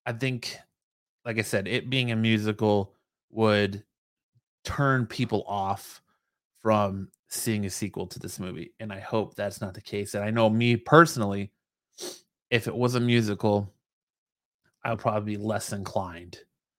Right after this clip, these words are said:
to sit through it and watch a sequel. But moving on, we got Thor four set an M C U record for being the first film with partial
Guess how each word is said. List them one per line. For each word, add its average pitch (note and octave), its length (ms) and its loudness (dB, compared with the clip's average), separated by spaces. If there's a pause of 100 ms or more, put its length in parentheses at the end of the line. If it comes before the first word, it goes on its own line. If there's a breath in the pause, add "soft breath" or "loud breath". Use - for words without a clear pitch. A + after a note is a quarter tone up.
(260)
to G2 120 -4
sit - 340 -4
through F#2+ 220 -6
it F#2 160 -6
and G2+ 240 -4
watch F2 340 -8
a A2 60 -6
sequel. - 420 -10 (1300)
But - 160 -4 (480)
moving E3+ 200 8
on, D#3+ 420 8
we D#3+ 120 6
got D#3+ 480 6 (1000)
Thor G3+ 320 12
four G3 680 10
set - 300 0 (140)
an E3 160 0
M F3+ 100 2
C F#3+ 180 -6
U D#3 140 -2
record D3+ 380 -2
for D3 80 -8
being C#3+ 180 -4
the B2+ 100 -4
first F#3+ 380 -2 (420)
film A2 600 -2 (520)
with A2+ 220 -6
partial A2 720 0